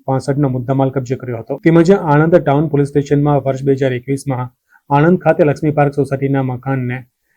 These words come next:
પોલીસે રેડ દરમિયાન વિદેશી દારૂની બોટલમાં કુલ એકસો અડસઠ નંગ, જેની કિંમત રૂપિયા એક લાખ આઠ હજાર થાય છે, તેમજ મોબાઈલ ફોન મળીને એક લાખ પંદર હજારનો મુદ્દામાલ કબજે કર્યો હતો.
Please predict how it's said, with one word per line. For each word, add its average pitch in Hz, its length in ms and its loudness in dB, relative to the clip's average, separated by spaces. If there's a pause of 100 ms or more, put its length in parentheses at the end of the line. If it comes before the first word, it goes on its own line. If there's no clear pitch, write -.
(120)
પોલીસે 156 320 2
રેડ 139 240 2
દરમિયાન 147 340 2
વિદેશી 135 400 -2
દારૂની 135 360 -2
બોટલમાં 135 520 -4 (400)
કુલ 170 120 6
એકસો 151 360 0
અડસઠ 139 440 -2
નંગ, 139 220 0 (580)
જેની 160 220 2
કિંમત 151 380 0 (340)
રૂપિયા 151 340 4
એક 151 120 -2
લાખ 156 300 2
આઠ 135 260 -4
હજાર 143 240 0
થાય 127 280 -6
છે, 139 100 -4 (400)
તેમજ 165 220 2
મોબાઈલ 147 380 2
ફોન 135 220 -2
મળીને 143 280 2
એક 139 180 2
લાખ 147 260 0
પંદર 135 280 -6
હજારનો 139 240 -4
મુદ્દામાલ 131 420 -6
કબજે 127 260 -12
કર્યો 117 260 -14
હતો. 135 140 -12